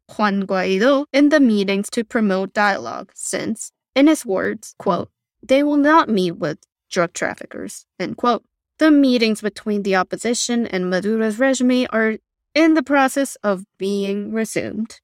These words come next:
as it is being determined which sectors of society will participate. These meetings were suspended following the arrest of Alex Saab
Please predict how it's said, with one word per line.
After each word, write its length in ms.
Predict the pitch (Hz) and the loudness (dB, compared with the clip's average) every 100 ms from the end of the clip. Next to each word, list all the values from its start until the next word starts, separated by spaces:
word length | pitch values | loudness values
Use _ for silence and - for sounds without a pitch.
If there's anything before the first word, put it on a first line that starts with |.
| - | -2
as 320 | 285 285 262 | 0 0 -2
it 100 | 226 | -4
is 200 | 208 196 | -2 -4
being 340 | - 196 196 196 | -6 -4 -2 0
determined 540 | 185 - 269 269 262 254 - | -2 0 4 4 4 0 -6
which 380 | 196 277 - - | 0 0 -2 -8
sectors 520 | - 214 208 196 - | -2 -2 -2 -6 -6
of 140 | 214 | -8
society 720 | - - - 254 262 262 262 262 | -10 -6 0 2 2 2 0 -4
will 200 | - 196 | -6 -8
participate. 720 | 214 - - - - - 208 - _ _ _ | -8 -8 -8 -8 -8 -10 -14 -14 _ _ _
These 260 | 277 311 262 | 0 2 2
meetings 460 | 262 262 269 262 | 2 2 0 -2
were 120 | 208 | -4
suspended 680 | 202 214 208 - 269 277 285 | -4 -4 -4 -2 0 2 0
following 460 | - 214 214 220 208 | 0 0 2 0 -2
the 120 | 208 | -2
arrest 460 | 208 220 269 - - | 0 0 0 -2 -8
of 140 | 208 - | -10 -2
Alex 380 | 202 196 196 | 0 -2 -4
Saab 280 | - 254 269 | 0 0 0